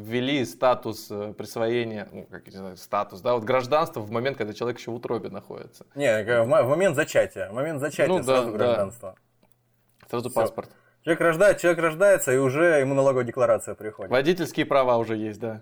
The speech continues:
Speaker 2: Ну, водить-, водительские пла-, права не знаю, налоговая декларация сразу. Плати налоги.
Speaker 1: А, ну, вот это другое дело.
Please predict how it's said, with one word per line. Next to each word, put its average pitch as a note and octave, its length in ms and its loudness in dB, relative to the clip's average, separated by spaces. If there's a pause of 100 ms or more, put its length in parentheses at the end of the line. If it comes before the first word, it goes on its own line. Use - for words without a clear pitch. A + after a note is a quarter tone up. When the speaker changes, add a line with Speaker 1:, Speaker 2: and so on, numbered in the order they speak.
(120)
Speaker 2:
Ну, C#3+ 260 -4
водить-, G3 280 2
водительские F#3+ 440 -4
пла-, E3+ 180 2
права F3+ 220 4
не F3 100 -2
знаю, G#3+ 200 0
налоговая E3 280 4
декларация D3 400 0
сразу. A2 180 2
Плати A3 600 0
налоги. B2+ 640 2 (500)
Speaker 1:
А, A#2+ 220 -8
ну, C#3+ 240 -10 (100)
вот F3+ 180 2
это G#3 100 4
другое A#2 480 -2
дело. A2 320 -8